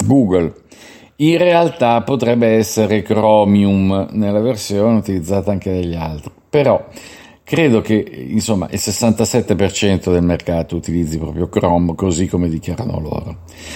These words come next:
Mm, mi sorprende, ma non tantissimo, Edge, perché comunque essendo all'interno di Windows, eh, viene usato.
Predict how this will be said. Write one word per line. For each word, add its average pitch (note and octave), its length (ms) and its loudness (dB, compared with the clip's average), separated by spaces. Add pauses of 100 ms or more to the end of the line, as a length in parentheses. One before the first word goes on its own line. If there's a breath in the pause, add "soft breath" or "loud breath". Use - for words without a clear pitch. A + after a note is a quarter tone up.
(480 loud breath)
Mm, B2+ 720 6
mi F3+ 280 0
sorprende, A#2+ 1300 2
ma G#2+ 260 0
non A#2 460 2
tantissimo, A2 880 -2
Edge, A2+ 640 2
perché F#2+ 360 -6
comunque G#2+ 440 2
essendo F#2 380 0
all'interno F2 460 -4
di F2 100 -2
Windows, F2 840 2
eh, C2+ 300 -4
viene D#2 180 -8
usato. G2+ 540 -2